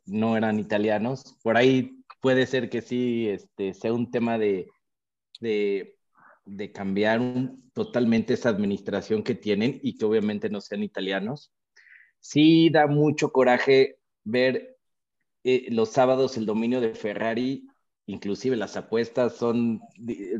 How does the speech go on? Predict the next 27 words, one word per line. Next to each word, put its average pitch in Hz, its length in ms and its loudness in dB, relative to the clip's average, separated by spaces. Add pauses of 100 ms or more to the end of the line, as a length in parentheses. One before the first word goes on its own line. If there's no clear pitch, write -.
lo 117 200 6
juras 135 420 4
la 120 140 0
noche 117 260 -2
anterior 110 440 -2
que 123 100 -4
esta 117 180 -4
va 113 100 -2
a 110 40 -4
ser 113 160 -6
la 107 100 -2
buena, 120 480 -2 (580)
y, 123 260 -2
o 113 140 -2
la, 110 220 0 (100)
o 110 100 -6
la 104 260 -6
muelan 151 380 -2
los 147 160 -4
pilotos 131 680 -4 (460)
o 101 360 -4
el 95 160 -4
equipo. 143 540 -4
O 98 120 -6
sea, 113 180 -6
ha 123 40 0
habido, 143 580 2